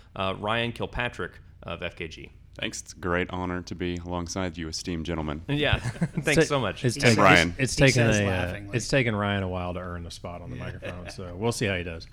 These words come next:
Speaker 1: So, uh, so we've got a lot that we're gonna cover today, just about what's happened in the last, um, few days. And we're gonna s-, we're gonna go over a few bills. Uh, we're gonna talk about S-,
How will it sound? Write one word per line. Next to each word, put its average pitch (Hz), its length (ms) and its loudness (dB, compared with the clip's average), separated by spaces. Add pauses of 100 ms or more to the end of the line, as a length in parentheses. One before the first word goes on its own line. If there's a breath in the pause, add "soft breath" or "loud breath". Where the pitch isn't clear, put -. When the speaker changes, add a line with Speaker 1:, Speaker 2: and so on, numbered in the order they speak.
Speaker 1:
So, 170 360 4
uh, 131 580 6
so - 140 2
we've 151 180 4
got 170 160 8
a 165 40 4
lot 156 200 4
that 156 80 -2
we're 139 100 0
gonna 139 140 2
cover 135 260 0
today, 123 300 -2
just 117 200 -8
about 113 260 0
what's 113 160 -6
happened 113 320 -2
in 107 60 -2
the 101 80 -4
last, 104 440 -4
um, 98 280 -4
few 104 200 -8
days. 104 340 -2 (840)
And 110 240 -2
we're 117 100 0
gonna 123 200 -2
s-, - 200 -6
we're 127 120 -8
gonna 127 160 -2
go 123 140 0
over 107 220 -2
a 95 40 -8
few 143 200 -4
bills. 127 420 -2 (160)
Uh, 117 80 -6
we're 107 120 -4
gonna 107 120 -2
talk 113 240 -4
about 104 280 -2 (220 soft breath)
S-, - 180 -14